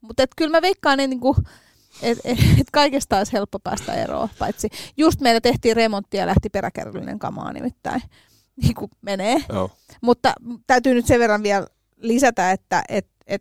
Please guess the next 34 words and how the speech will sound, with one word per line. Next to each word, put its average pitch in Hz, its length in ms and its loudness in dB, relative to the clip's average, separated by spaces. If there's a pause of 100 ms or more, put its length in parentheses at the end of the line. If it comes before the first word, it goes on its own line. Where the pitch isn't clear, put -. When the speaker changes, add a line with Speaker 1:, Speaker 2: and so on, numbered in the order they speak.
Speaker 1:
kun 208 160 -4
on 202 220 -4
noita 202 280 -2
kouluikäisiä 208 640 2
lapsia, 208 380 -2
niin 190 120 -8
sitä - 180 -4
kamaa 202 400 0
on 202 140 -4
aina 220 360 -4
silleen, 190 380 -2
koska - 260 -10
sitä - 140 -2
on 196 60 4
aina 214 180 -2
sitä 196 180 -4
vähän 196 220 0
liian 202 240 -4
pientä 196 280 -6
vaatetta 175 420 -6
ja 208 140 -4
liian 196 220 -6
isoa 196 260 -4
vaatetta - 420 -6
ja 104 140 -4
kaikkea - 360 -8
tällaista - 340 -6
i-, - 240 -14
luistimia 120 680 -8
eri - 200 -10
kokoisia - 500 -8
ja 107 160 -10
kaikkea - 360 -12
tällaista, - 320 -10